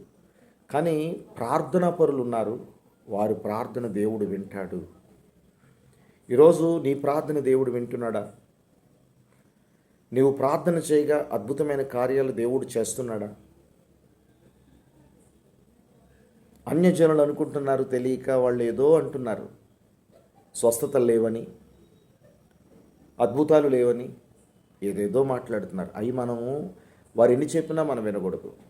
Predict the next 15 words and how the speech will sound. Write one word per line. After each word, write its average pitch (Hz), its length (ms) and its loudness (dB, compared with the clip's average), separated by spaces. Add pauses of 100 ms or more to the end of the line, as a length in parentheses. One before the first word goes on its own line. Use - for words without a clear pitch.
(800)
దేవుడు 151 380 4
బిడ్డగా 135 360 2
నువ్వు 110 200 -2
ఉంటే 104 380 -8 (800)
నీ 117 160 0
ప్రార్థన 143 600 0
ద్వారా 131 460 2 (120)
ఖచ్చితంగా 143 720 -2
ఆ 107 80 -2
అన్యజుడే, 123 760 2
ఆ 107 60 -4
అన్యజనుడే 135 1120 2 (340)
మారుతాడు. 104 540 -6 (2250)
"అన్యజనులకి 151 920 4
నా 139 320 -2